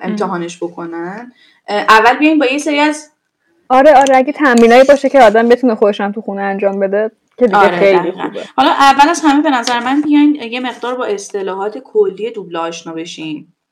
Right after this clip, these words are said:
Speaker 1: ام... من
Speaker 2: مهم.
Speaker 1: توی پارت قبلی داشتم راجع به خورده شدن یا مالیده شدن کلمات صحبت می‌کردم، اه، که به این معنیه که درست ادا نشه.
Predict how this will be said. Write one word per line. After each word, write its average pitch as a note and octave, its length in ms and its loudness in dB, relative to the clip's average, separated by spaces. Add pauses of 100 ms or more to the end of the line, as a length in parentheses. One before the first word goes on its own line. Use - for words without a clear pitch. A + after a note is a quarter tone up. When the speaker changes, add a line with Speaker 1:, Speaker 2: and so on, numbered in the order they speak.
(640)
Speaker 1:
ام... G3 680 -2 (440)
من A3 220 4
Speaker 2:
مهم. B3 100 2
Speaker 1:
توی C4 380 -4
پارت B3 360 -2
قبلی G#3+ 360 -6
داشتم A#3+ 560 -8 (160)
راجع F#3+ 240 -8
به A3 260 -6
خورده F#3 500 -4
شدن F#3 420 -10
یا F#3+ 240 -8
مالیده F3+ 380 -10
شدن F#3 320 -12
کلمات F3+ 360 -10
صحبت F#3 400 -8
می‌کردم، F3 500 -18 (600)
اه، F3+ 640 -2
که A#3 120 -4
به G#3 80 -2
این B3 140 -2
معنیه A#3+ 300 0
که C#4 120 -4
درست A3+ 460 4
ادا G#3 260 -4
نشه. G#3+ 500 -8